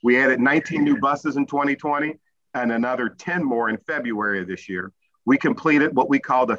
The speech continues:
Fast Stop program, which we looked at all of our bus stops, where they were, how they were spread out, and re-, restructured how our bus stops are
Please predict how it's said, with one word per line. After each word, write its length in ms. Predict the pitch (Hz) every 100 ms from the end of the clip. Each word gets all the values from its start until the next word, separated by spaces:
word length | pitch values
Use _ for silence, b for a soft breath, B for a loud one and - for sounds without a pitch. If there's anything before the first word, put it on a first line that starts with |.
| -
Fast 280 | 180 180 -
Stop 320 | - 104 - _ _ _
program, 440 | 127 113 113 110
which 180 | 107 107
we 140 | 123 131
looked 300 | 143 135 123
at 160 | 107 _
all 260 | 139 160 180
of 100 | 165
our 120 | 120
bus 260 | 101 120 117
stops, 360 | - 98 - _ _ _
where 260 | 110 139 139
they 180 | 151
were, 420 | 151 120 113 117 - _
how 180 | - 127
they 160 | 135 151
were 140 | 135
spread 380 | - - 147 135
out, 260 | 120 120
and 280 | 120 113 120 - 139
re-, 440 | 113 127 160 170 - _ _ -
restructured 800 | 127 175 - - 180 170 151 123
how 100 | 131
our 160 | 127
bus 280 | 98 139 151
stops 360 | - 110 101 -
are 320 | 101 101 101